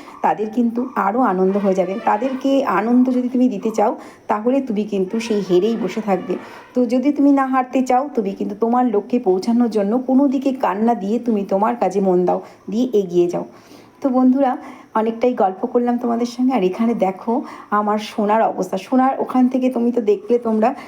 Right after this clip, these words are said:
যে ওখানে আমার তিনটি গ্যাসে তিনটি রান্না বসে গেছে, বন্ধুরা। কারণ আর সোনা দেখো কীভাবে নাচছে পাপার সঙ্গে। আজকে রোববার, একটা রোববারের ভিডিও, বন্ধুরা।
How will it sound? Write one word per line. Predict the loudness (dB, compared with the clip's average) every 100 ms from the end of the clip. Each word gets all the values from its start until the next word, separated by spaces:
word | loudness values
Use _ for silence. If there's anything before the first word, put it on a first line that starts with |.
| -12 -6
যে | 0 2 2
ওখানে | 0 0 0
আমার | 2 0
তিনটি | 2 2 2 2 0
গ্যাসে | 2 0 -2
তিনটি | -4 -4 -4 -2
রান্না | 0 0 -2
বসে | -2 -2 0
গেছে, | 0 0
বন্ধুরা। | 0 -2 0 0 -2 -2
কারণ | -2 -2
আর | -4
সোনা | -4 -2 0 0
দেখো | 0 -2 -2 -2 -2 -18 -16
কীভাবে | -6 0 2 2
নাচছে | 2 0 -4 -4
পাপার | -2 0 -2
সঙ্গে। | -4 -2 0 2
আজকে | 0 -2 0
রোববার, | 0 0 -2 -2 0
একটা | -2 0
রোববারের | 0 0 0 0 0
ভিডিও, | -2 0 0
বন্ধুরা। | 2 2 2 0